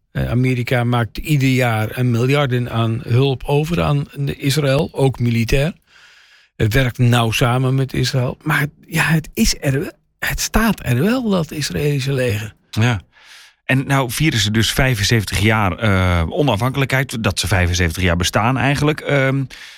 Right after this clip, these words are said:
Speaker 2: een eigen veilig land was een droom voor Joden. Ehm, i-, is het er veilig?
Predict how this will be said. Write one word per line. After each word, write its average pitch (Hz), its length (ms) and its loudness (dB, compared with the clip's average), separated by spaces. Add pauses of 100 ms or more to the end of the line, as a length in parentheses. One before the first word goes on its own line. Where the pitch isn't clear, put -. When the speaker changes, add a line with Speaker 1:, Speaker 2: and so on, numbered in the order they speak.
(120)
Speaker 2:
een - 120 2
eigen 165 320 2
veilig 143 340 0
land 147 220 2
was 143 160 0
een 147 80 0
droom 151 260 2
voor 139 160 0
Joden. 151 520 0
Ehm, 147 320 2 (200)
i-, - 340 -4
is 233 140 4
het 214 120 2
er 196 100 2
veilig? 233 560 0